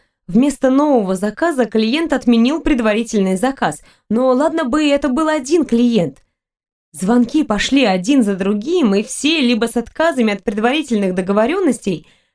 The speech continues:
либо и вовсе с просьбами вернуть уже отгруженные им товары деньги.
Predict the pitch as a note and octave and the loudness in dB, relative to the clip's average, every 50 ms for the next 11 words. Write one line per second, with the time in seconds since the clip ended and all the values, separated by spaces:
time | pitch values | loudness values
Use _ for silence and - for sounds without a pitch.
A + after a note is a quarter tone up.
0 | _ - A3+ D#4 B3 C4 D4 C#4+ C#4 B3 G#3 C4 F4 G4 F#4+ - - - A#3 - | _ -2 -2 0 0 2 0 2 0 0 0 0 0 0 -2 -4 -2 -2 -2 -2
1 | - - A#3+ D4+ D#4+ B3 A#3 C4 B3 A#3 A3+ G#3+ A#3 A#3 A#3+ C4+ E4 F#4 - C#4 | 0 -2 0 0 0 0 2 2 2 2 2 2 2 2 2 0 0 -2 -2 -4
2 | G#3+ E3+ A3+ A#3 A3+ A3 G3 G3 C4 D#4+ D#4 C4 B3 A3 G#3+ A#3 B3+ A#3+ - G#3 | -2 0 0 -2 -2 -2 -4 -4 -4 -4 0 0 0 2 2 0 0 0 0 0
3 | G3 G#3 C4 D#4 D#4+ D4 B3 D4 C#4+ G3+ E3+ C3+ D#3+ D#3 - | 0 0 -2 -2 -2 -2 0 0 0 0 -2 -4 -6 -8 -10